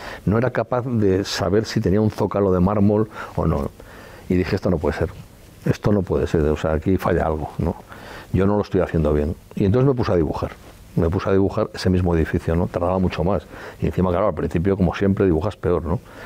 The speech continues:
Eh, y después, mm, nos íbamos, Javier Vallés y yo, a ver la Magna Grecia, dura-, en los meses de,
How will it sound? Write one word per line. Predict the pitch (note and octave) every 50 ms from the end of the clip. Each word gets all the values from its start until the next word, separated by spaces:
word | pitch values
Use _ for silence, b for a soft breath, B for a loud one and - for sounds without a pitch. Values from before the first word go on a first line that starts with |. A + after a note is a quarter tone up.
| B B B B B B B B B -
Eh, | - F#2 F2+ F2 E2+ E2+ E2+ E2+ E2 E2+ E2 E2+ E2+ - - -
y | - - G#2
después, | A2+ A#2 - - C#3+ B2+ C3 - - - - - - - - - - - - - - -
mm, | - F#2 F2 F2+ F2 E2 F2+ F#2+ - -
nos | G#2 F#2+ F2 E2+ F2+ -
íbamos, | A2 G#2 A2 B2 -
Javier | - A2 F#2+ G2+ A2 A2
Vallés | A2 G#2+ G#2+ - -
y | G#2 F#2+
yo, | G2+ G#2+ A#2+ - B B B B B B B B B
a | B F2+ F2+
ver | G2+ G#2 G#2 A#2+ B2+ - - - - - - - - -
la | - G2+ F2 E2+ E2 E2+
Magna | F2 G2 A2+ A#2 G#2 F#2+ F2+
Grecia, | F#2+ A2+ A2 - - D2+ C#2+ - - - - - -
dura-, | - E2 E2+ - F#2+
en | E2 D#2 D#2+
los | E2 E2
meses | F2 F#2 - - G#2 G2 G2+
de, | G2 F#2+ F2+ F2+ E2+ E2+ E2 E2